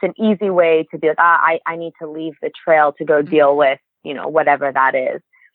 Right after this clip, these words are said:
Speaker 1: And so, um, for me, though, thankfully, I didn't have anything like that. And so the things that would,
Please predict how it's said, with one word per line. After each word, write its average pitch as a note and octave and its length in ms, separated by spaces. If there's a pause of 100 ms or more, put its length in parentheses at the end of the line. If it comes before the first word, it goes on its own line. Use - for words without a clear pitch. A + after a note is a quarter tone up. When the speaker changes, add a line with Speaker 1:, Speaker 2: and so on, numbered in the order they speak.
(340)
Speaker 1:
And E3+ 280
so, D#3 400
um, D3 400 (540)
for A#3 120
me, A3+ 140
though, F#3 180
thankfully, D#3+ 480
I E3 140
didn't D#3+ 260
have D#3+ 320 (360)
anything E3+ 440
like D3+ 300
that. G#3+ 260 (400)
And F#3 180
so E3 320
the F3 160
things G3 260
that D#3+ 200
would, D#3+ 300